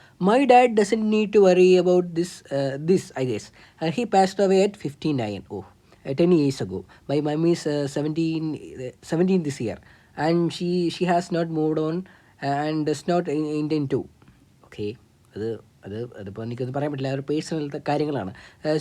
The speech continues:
said she, uh, found, uh, the love of, uh, her life, um, and, uh, is, uh, content being a widow single. ഓ,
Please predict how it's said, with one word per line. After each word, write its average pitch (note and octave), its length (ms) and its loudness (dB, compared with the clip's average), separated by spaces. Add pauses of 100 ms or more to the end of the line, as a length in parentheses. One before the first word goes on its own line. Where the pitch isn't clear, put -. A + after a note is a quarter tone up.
said F3+ 160 4
she, F#3 360 0
uh, - 420 -4
found, F3+ 480 4
uh, D#3 140 -2
the D#3 180 0
love D#3 260 2 (160)
of, D#3+ 80 -2 (100)
uh, C#3+ 260 -6
her D3+ 140 -4
life, D3+ 320 -2 (440)
um, C#3+ 360 -6 (180)
and, D#3 220 -2
uh, C#3+ 280 -2
is, D3+ 160 -8
uh, C3+ 140 -4 (120)
content D#3 280 -4
being D#3 220 -2
a F3 160 -2
widow D3+ 340 -2 (180)
single. B2 220 -8 (100)
ഓ, G2+ 80 -8